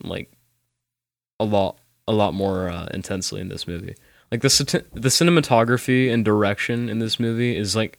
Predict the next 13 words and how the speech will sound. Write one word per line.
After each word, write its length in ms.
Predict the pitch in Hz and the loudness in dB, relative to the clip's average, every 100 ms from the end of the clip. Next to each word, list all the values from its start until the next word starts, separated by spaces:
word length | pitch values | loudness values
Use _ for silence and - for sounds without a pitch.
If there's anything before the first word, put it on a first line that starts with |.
| - | 2
absolutely 640 | 135 - 131 117 87 98 | 2 2 0 0 0 -4
breathtaking. 760 | 76 87 85 - - 92 - - _ _ _ _ _ | -4 -6 -6 -8 -14 -12 -14 -16 _ _ _ _ _
Like, 300 | 113 104 - _ _ _ _ _ - | -4 -4 -6 _ _ _ _ _ 2
so 260 | - 160 | 4 6
many 280 | 175 180 180 | 6 6 6
amazing, 840 | 156 135 127 120 123 123 117 117 - - | 6 6 4 2 0 0 -2 -4 -8 -8
uh, 420 | 110 107 101 98 - - _ | -2 0 0 0 -4 -10 _
like, 240 | 101 87 | -8 -6
sets 640 | - - 131 123 110 - - | -2 2 4 4 2 -2 -2
and, 240 | 107 98 | -2 -4
like, 180 | 82 98 | -6 -8
production 440 | - 120 113 - 117 | -2 0 0 0 0
design. 640 | 110 113 113 113 110 | 0 0 0 -2 -4